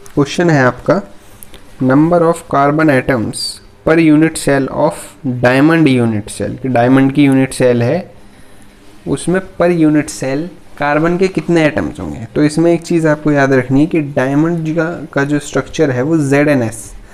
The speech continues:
zinc sulfide की तरह होता है, ठीक है। Diamond के अंदर cubic unit cell है, eight corner atoms होते हैं, six face centered होते हैं और चार क्या होते हैं आपके,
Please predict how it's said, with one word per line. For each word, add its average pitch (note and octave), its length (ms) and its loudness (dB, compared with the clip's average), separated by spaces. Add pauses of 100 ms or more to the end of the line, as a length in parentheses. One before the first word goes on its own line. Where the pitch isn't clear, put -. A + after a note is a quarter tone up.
(420)
zinc C#3 340 0
sulfide C#3 540 -2
की D#3 80 0
तरह C#3+ 220 0
होता G#2+ 300 -4
है, - 120 -16 (140)
ठीक G3 160 0
है। - 180 -2 (760)
Diamond D3+ 400 2
के F#3+ 60 2
अंदर F3+ 300 0
cubic F#3 440 0
unit E3+ 340 2
cell C#3+ 360 2
है, D3 160 2 (200)
eight F3+ 280 2
corner D3 460 2
atoms C#3 400 0
होते D3 200 0
हैं, D#3 180 0
six - 520 -6
face C#3+ 300 0
centered D3 500 0
होते D3+ 280 2
हैं F#3 140 2
और - 400 -6
चार D#3 440 0 (800)
क्या D3 120 0
होते C#3+ 180 -2
हैं D3+ 100 4
आपके, D3+ 360 0